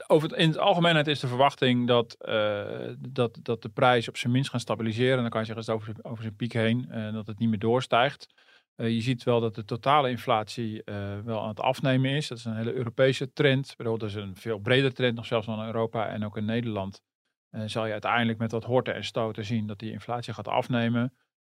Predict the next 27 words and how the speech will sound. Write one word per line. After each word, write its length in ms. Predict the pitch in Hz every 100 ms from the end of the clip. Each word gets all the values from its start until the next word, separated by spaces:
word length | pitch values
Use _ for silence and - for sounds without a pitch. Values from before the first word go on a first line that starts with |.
| _
Eh, 360 | - 110 104 101
maar 120 | 101
dat 100 | 104
komt 200 | - 117
vooral 280 | - 117 123
omdat, 320 | 110 104 98
eh, 100 | 110
die, 240 | 98 107 110
die, 200 | 117 107
eh, 400 | 85 82 - 127
energiecomponenten 800 | 113 110 156 160 151 143 139 139
dan 200 | 131 127
gaandeweg, 560 | - 123 123 120 -
eh, 80 | 120 - -
uitloopt. 560 | 120 123 120 117 117
Vergeleken 440 | - 113 110 104 110
met 120 | 107
een 60 |
jaar 240 | 110 110 104
geleden 360 | 117 113 110
zijn 140 | 107 104
die 100 | -
energieprijzen 760 | 110 110 123 - 107 104 107
veel 200 | 101 123
minder 240 | 117 104 98
dramatisch. 720 | 104 104 117 123 127 - - _ _ _ _ _
Ehm, 360 | 120 110 110